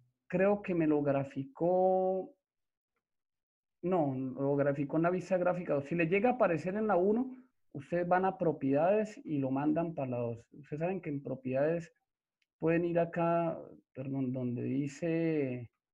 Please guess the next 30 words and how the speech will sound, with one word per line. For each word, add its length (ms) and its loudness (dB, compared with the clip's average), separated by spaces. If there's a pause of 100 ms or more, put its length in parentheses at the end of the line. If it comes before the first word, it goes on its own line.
(600)
avanzado. 880 2 (1080)
Y 140 0
aquí 340 0
pueden 400 0
decir 420 2
dónde 320 0
quiero 240 -2
que 80 -6
aparezca 460 -6
mi 140 2
objeto 420 -4
geométrico, 800 -4 (540)
en 200 -6
qué 140 2
vista. 520 -4 (420)
Aquí 460 -4
yo 100 2
digo 240 2
en 100 0
la 100 -2
dos, 240 -2
¿no? 240 -6 (800)
Bien. 320 -2 (640)
Entonces, 640 0
a 120 -4
ver, 300 0
este 460 -2 (180)
de 280 -10
azulito, 540 0
¿no? 300 -4